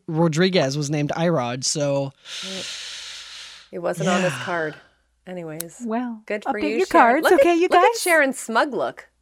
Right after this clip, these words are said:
Speaker 2: It's nice.
Speaker 3: Here it is. This is, that's my happy. This is my smug.
Speaker 2: <laughs>
Speaker 3: That one. <laughs>
Speaker 2: Can I just tell you that my better half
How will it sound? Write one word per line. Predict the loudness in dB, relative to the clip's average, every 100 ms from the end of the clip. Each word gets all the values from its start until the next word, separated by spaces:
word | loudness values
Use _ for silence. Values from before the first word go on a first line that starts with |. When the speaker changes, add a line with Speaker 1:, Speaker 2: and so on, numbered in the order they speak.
| _
Speaker 2:
It's | -14
nice. | -12 -12 -16 -20 _ _ _ _ _
Speaker 3:
Here | -6 -4
it |
is. | -6 -10 -14
This | -12 -10
is, | -6
that's | -2 -2 -2
my | -4
happy. | -2 -2 -4 -10 -14 -12
This | -8 -6 -6
is |
my | -6 -6
smug. | -6 -8 -8 -12 _ _ _ _ _ _ _ _ 2
Speaker 2:
<laughs> | 4 4 -2 -14 -14 -12 -2 0 4 2 2 0 2 0
Speaker 3:
That | 2
one. | 2 2 0 2 0 2
<laughs> | 2 4 4 4 4 4 6 4 4 2 2 0 -4 -4 0
Speaker 2:
Can | 2
I | 4
just | 2 -2
tell | 2 4
you | 4
that | 4
my | 4 4
better | 6 6 6
half | 4 2